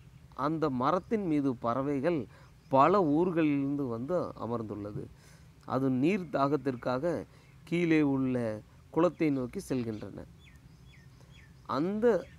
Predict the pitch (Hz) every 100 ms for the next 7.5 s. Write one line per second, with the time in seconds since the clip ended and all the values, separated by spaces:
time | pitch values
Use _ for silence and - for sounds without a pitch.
0 | - - 139 131 127 120 160 165 117 -
1 | - 151 170 139 117 117 113 107 - -
2 | - - - - - 123 117 156 160 165
3 | 175 131 117 123 156 107 - - - -
4 | 120 131 165 139 135 147 139 123 120 117
5 | 139 160 127 127 196 180 151 123 117 104
6 | 131 160 120 117 107 104 - - - 127
7 | 127 117 110 110 98